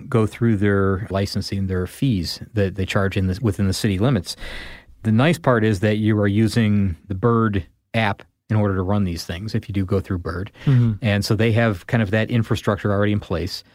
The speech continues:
Speaker 1: If you do order them, you know, you can rebrand them with your own name. That could be, uh, it could be Kurt's Scooter Company, but it also would have Bird somewhere small on the, uh,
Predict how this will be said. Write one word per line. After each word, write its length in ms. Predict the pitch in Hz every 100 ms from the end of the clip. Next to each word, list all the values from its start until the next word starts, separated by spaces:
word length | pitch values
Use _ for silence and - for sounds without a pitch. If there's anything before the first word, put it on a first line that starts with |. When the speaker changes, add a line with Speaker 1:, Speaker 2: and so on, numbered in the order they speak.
| _ _ _
Speaker 1:
If 320 | 127 101 95
you 60 | 104
do 180 | 123 156
order 240 | 143 127
them, 400 | 113 117 117 110
you 80 | 113
know, 80 | 104
you 80 | 95
can 240 | 101 98
rebrand 520 | 104 127 117 127 127
them 180 | 123 117
with 200 | 107 -
your 140 | 101
own 160 | 117 135
name. 240 | 113 104 110
That 120 | 98
could 100 | 92
be, 220 | 104 101
uh, 80 | 98
it 60 | 98
could 100 | 101
be 120 | 104
Kurt's 460 | - 127 120 - - _
Scooter 300 | - 147 113
Company, 460 | - 101 107 135 - -
but 240 | 135 131
it 100 | 120
also 280 | 135 135 139
would 80 | 117
have 200 | 117 101
Bird 240 | 117 110
somewhere 380 | - 135 123 110
small 360 | - 117 104
on 160 | 104 101
the, 200 | 98 95
uh, 160 | 95